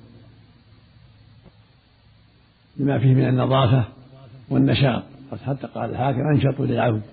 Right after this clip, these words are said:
يعني أنشطوا له في عود-، في عوده إلى أهله. هذا هو الأفضل.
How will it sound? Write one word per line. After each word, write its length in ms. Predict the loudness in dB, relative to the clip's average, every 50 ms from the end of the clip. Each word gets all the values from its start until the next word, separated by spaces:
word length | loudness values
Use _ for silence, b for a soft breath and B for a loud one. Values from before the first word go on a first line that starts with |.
| -20 -20 -20 -20 -20 -20 -20 -20 -20 -20 -14
يعني 240 | -8 -6 -6 -2 2
أنشطوا 380 | 4 4 4 4 2 2 2 2
له 160 | 4 4 4
في 160 | 4 4 2
عود-، 260 | 4 2 0 0 -2 -4
في 100 | -4 -2
عوده 300 | 0 0 0 0 0 0
إلى 240 | 2 2 2 2 2
أهله. 280 | 0 0 0 0 -2 -4 -10 -16 -20 -20 -20 -20 -20 -20 -20 -20 -20 -20 _ _ _ _ _ _ _ _ _ _ _ _ _ -16 -16 -16 _ _ _ _ _ _ _ _ _ _ _ _ _ _ _ -10
هذا 200 | -6 -4 -2 0
هو 120 | 0 0
الأفضل. 380 | 0 0 -2 -2 -4 -4 -6 -8